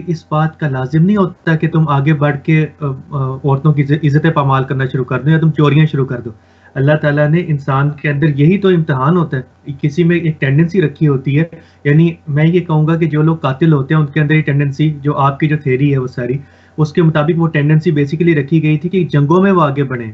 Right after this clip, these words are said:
اور ظلم کے خلاف، آ، جو جنگیں ہیں ان میں لوگوں کو ماریں، جو ظلم کر رہے ہیں سارا کچھ کر رہے ہیں۔ انہوں نے اس ٹینڈنسی کو لیا اور،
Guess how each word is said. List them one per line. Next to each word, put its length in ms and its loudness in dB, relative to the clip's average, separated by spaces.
اور 180 -4
ظلم 260 0
کے 120 -2
خلاف، 340 -2
آ، 260 -4
جو 180 -4
جنگیں 320 -2
ہیں 60 2
ان 180 2
میں 100 4
لوگوں 260 0
کو 240 0
ماریں، 400 -2
جو 120 -6
ظلم 260 0
کر 100 -6
رہے 80 -6
ہیں 60 -4
سارا 220 -8
کچھ 140 -8
کر 80 -6
رہے 120 -10
ہیں۔ 80 -18
انہوں 240 4
نے 100 2
اس 100 -2
ٹینڈنسی 440 2
کو 120 0
لیا 300 0
اور، 240 -2